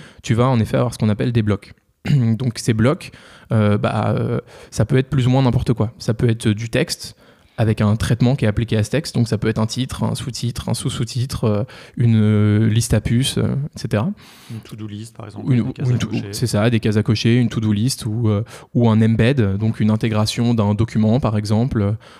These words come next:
Speaker 1: ou une intégration d'une vidéo. Et donc, en fait, tout fonctionne par bloc. Et ces blocs, ensuite, tu vas pouvoir les déplacer, euh, pour, euh, pour, euh, ben, changer un
Speaker 2: Faire
Speaker 1: petit
Speaker 2: la
Speaker 1: peu ta
Speaker 2: mise en
Speaker 1: structure,
Speaker 2: page,
Speaker 1: euh,
Speaker 2: euh,
Speaker 1: faire ta mise
Speaker 2: ouais.
Speaker 1: en page, et cetera.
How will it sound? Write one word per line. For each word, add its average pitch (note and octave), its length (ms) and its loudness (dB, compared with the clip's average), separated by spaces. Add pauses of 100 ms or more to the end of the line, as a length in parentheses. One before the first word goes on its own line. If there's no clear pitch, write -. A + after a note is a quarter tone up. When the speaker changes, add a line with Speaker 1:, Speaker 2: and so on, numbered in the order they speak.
(120)
Speaker 1:
ou A2+ 60 2
une A2 40 4
intégration G#2+ 460 0
d'une G#2 160 2
vidéo. G#2 520 2 (340)
Et A#2+ 60 -4
donc, C3 180 2
en A#2+ 40 4
fait, D#3+ 280 -2
tout F#3 160 0
fonctionne C#3+ 340 0
par B2 160 -2
bloc. G#2 340 -2
Et B2+ 60 -2
ces A2 140 -2
blocs, C3 200 2
ensuite, B2 280 0
tu - 80 -2
vas - 100 0
pouvoir A#2 360 0
les A2 100 2
déplacer, A#2 540 0 (420)
euh, G2+ 340 2 (500)
pour, A#2 320 0
euh, G2+ 160 2
pour, G#2 340 0
euh, G#2+ 220 -2 (440)
ben, G#2 420 -2
changer A#2 360 0
un A#2 60 2
Speaker 2:
Faire A#2 60 2
Speaker 1:
petit A2 100 2
Speaker 2:
la A2 80 2
Speaker 1:
peu - 60 2
ta G#2 100 -2
Speaker 2:
mise G#2+ 40 4
en G#2+ 60 2
Speaker 1:
structure, G#2+ 280 2
Speaker 2:
page, B2+ 120 2
Speaker 1:
euh, A2 220 4
Speaker 2:
euh, - 20 2
Speaker 1:
faire G#2+ 240 -2
ta A2+ 100 0
mise A2 140 4
Speaker 2:
ouais. G#2 80 2
Speaker 1:
en G2+ 40 0
page, A#2+ 280 0
et G#2 40 -2
cetera. G#2 340 -4